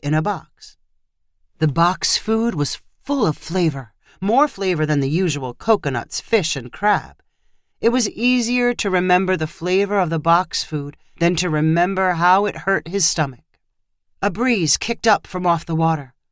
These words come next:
Jose liked the feeling of wind on his face and the smell from the far horizon.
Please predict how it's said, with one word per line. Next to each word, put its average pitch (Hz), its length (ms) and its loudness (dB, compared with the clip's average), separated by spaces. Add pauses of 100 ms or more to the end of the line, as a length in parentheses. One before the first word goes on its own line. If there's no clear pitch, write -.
(360)
Jose 202 300 0
liked 185 320 2
the 170 100 -6
feeling 170 520 0
of 139 120 -4
wind 170 380 0
on 147 160 2
his 143 240 -2
face 143 460 -8 (180)
and 156 140 0
the 147 60 -4
smell 175 720 -2
from 151 160 -4
the 135 80 -4
far 151 340 2
horizon. 135 640 -2